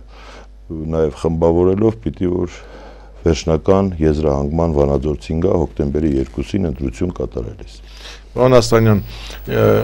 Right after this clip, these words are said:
Speaker 2: եթերից տեսակետի, ա, ա, տեսակետ հաղորդաշարի շրջանակներում բազմաթիվ անգամ լսվեց ձեզ հետ կապված նեգատիվ վերաբերմունք այս կամ այն կուսակցության առաջին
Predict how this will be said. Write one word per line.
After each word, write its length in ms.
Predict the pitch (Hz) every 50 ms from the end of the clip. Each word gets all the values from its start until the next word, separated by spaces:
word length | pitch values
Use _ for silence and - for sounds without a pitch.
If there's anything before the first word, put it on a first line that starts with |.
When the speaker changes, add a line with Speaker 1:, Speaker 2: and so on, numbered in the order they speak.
| 120 113 113
Speaker 2:
եթերից 580 | 113 110 117 120 117 117 123 120 117 117 110 - - - -
տեսակետի, 680 | - - 107 - - 110 107 - - 104 - - 104 98 92 87 - - - -
ա, 140 | - - 107
ա, 560 | 110 107 110 - 113 107 104 104 95 87 92 - - - - - - - - - -
տեսակետ 640 | - - 98 - - 104 98 - 107 98 90 -
հաղորդաշարի 760 | 98 95 98 98 - - 104 98 - - 101 98 98 104 101 98 - - - - - - - - - -
շրջանակներում 960 | - - - 104 95 - 107 104 101 104 104 104 - 110 110 110 123 143 151 131 117 - - -
բազմաթիվ 680 | 107 107 107 101 107 107 107 104 - 107 104 104 107
անգամ 400 | 101 101 101 - - 127 139 143 139 135 - - 117
լսվեց 560 | 107 107 107 - - - 117 120 117 117 - - - -
ձեզ 400 | - - - 113 113 120 117 107 -
հետ 220 | - 113 110 113
կապված 600 | - - 104 101 95 - - 117 120 117 117 - - - - - -
նեգատիվ 680 | - 104 107 104 101 110 104 107 - - 107 95 - - - - -
վերաբերմունք 840 | - 98 98 98 98 98 95 92 101 95 95 104 117 135 139 131 - - -
այս 240 | - 113 113 110 113
կամ 260 | - 101 98 98 104
այն 120 | 113 123 120
կուսակցության 880 | - 104 104 - - 98 98 - - 101 90 - - 104 107 117 120 113 113 - - - - - - - - - - -
առաջին 600 | - 104 101 101 101 98 95 - - 104 104 101